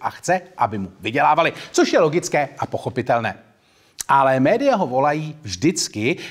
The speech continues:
když potřebují obecně experta na energetiku, protože Michal Šnobr nemá jen akcie ČEZu.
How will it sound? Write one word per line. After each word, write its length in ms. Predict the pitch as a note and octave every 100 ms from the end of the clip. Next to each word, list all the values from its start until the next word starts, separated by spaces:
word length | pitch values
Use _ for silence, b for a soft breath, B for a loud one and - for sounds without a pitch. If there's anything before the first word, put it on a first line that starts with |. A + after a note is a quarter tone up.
| B
když 160 | B2+
potřebují 680 | - B3 - A#3 A3 G#3+ G3+ B B -
obecně 400 | A3+ A#3+ A#2+ -
experta 500 | C3+ - C3+ B2 A#2
na 120 | G#2+
energetiku, 540 | G#2+ G#2 F#2+ G#2 G#2+
protože 440 | A#2 C#3+ E3 F3 F3+ B B B B B B _ _ _ -
Michal 260 | F#3+ G3+ G3
Šnobr 280 | - G#3 F#3
nemá 400 | F3 A#3+ A#2+ F2
jen 200 | G#2+ -
akcie 320 | A#2 - A2+
ČEZu. 280 | G2+ G#2+